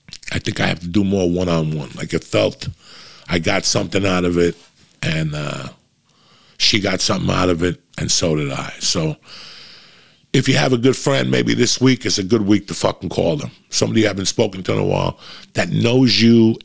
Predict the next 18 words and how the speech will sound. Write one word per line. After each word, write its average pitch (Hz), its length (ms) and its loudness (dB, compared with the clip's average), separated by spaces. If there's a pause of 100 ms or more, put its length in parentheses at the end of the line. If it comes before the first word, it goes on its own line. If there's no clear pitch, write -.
inside 110 720 0
and 95 140 -4
out. 82 320 -6
'Cause 85 160 -2
we 143 100 2
don't 165 140 2
really 156 180 4
think 151 180 -2
about 92 260 -4
these 82 140 -4
people 82 340 -2
a 82 80 -2
lot 82 240 -4
in 87 100 -6
our 80 120 -6
fucking 85 420 -6
busy 92 300 -2
worlds. 90 500 -2